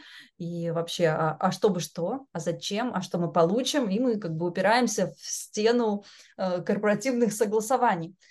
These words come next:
Скажи, миф, не миф, э, что-то меняется, как сейчас вообще все происходит?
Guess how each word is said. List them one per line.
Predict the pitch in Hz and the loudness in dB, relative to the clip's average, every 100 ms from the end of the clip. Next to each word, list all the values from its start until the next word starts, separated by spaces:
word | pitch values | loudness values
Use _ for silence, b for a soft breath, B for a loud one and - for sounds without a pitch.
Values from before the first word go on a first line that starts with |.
| b - | b -12
Скажи, | - 285 294 | -2 0 2
миф, | 233 339 349 | 0 -2 -2
не | 254 254 | 0 2
миф, | 240 233 208 214 | 2 0 -4 -4
э, | 202 196 | -4 -2
что-то | - 254 254 | 0 2 2
меняется, | 247 233 226 214 214 - 196 | 2 2 0 -2 -4 -4 -2
как | 233 247 | 0 -2
сейчас | 247 214 196 | -2 -2 -2
вообще | 170 - | -4 -8
все | 165 170 | -6 -4
происходит? | 170 165 - 165 156 - | -2 -4 -4 -6 -6 -8